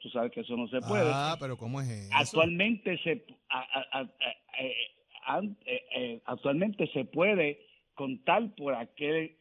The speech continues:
Speaker 1: escaño posición que, eh, se votó correctamente. Ahora eso lo eliminan, eso lo eliminan. Si votan dos veces por un candidato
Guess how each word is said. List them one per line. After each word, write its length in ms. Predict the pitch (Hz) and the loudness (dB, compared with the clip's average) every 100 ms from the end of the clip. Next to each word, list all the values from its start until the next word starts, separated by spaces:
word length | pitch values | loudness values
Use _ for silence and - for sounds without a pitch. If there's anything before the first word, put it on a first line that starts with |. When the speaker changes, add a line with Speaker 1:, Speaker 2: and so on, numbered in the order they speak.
| 156 | -4
Speaker 1:
escaño 800 | 143 - 175 190 170 139 143 - _ _ _ _ _ _ _ _ _ _ | -4 -4 -2 0 0 0 -2 -6 _ _ _ _ _ _ _ _ _ _
posición 640 | - 127 123 123 160 208 190 _ - | -8 -6 -4 -2 2 0 -2 _ 0
que, 460 | 147 196 202 - _ _ | 4 4 0 -12 _ _
eh, 380 | 120 120 117 113 - | -4 -2 -2 -4 -6
se 80 | 127 | -4
votó 300 | 117 131 135 | -4 -4 -2
correctamente. 720 | 160 156 160 123 104 120 - | -2 -2 -2 -2 -2 -8 0
Ahora 400 | 120 131 190 - | 4 6 4 2
eso 260 | 143 - 175 | -2 0 0
lo 100 | 147 | 0
eliminan, 480 | 123 117 127 98 87 _ _ | 0 0 -2 -4 -14 _ _
eso 420 | 208 226 226 208 - - | 0 0 0 -4 -6 -8
lo 200 | 120 123 | -2 0
eliminan. 560 | 120 120 123 143 95 - _ _ _ _ - | 0 0 2 0 -2 -12 _ _ _ _ -10
Si 80 | 131 | -4
votan 300 | 123 139 165 | -2 0 2
dos 120 | 170 | 4
veces 240 | 165 175 165 | 2 0 0
por 120 | 160 | -2
un 100 | 160 | -2
candidato 640 | 156 151 160 156 156 156 | 0 2 4 2 2 -2